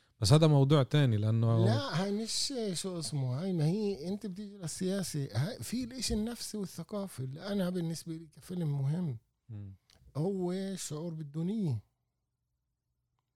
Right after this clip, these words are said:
Speaker 2: هو شعور، ما هو وين بنتصر عليك المستعمر؟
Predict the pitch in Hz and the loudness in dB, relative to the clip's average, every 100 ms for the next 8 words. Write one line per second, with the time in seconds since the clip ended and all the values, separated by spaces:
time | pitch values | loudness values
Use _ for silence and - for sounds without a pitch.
0 | _ _ _ _ _ _ _ - 107 190 | _ _ _ _ _ _ _ -10 -6 -2
1 | 170 170 202 196 - - 180 156 139 190 | -2 -2 -2 -4 -4 -4 -2 -4 -2 0
2 | 185 226 269 202 196 - 170 165 170 - | 0 -2 -4 -4 -4 -4 -6 -4 -6 -4
3 | 151 135 139 131 127 127 | -6 -6 -6 -2 -2 -4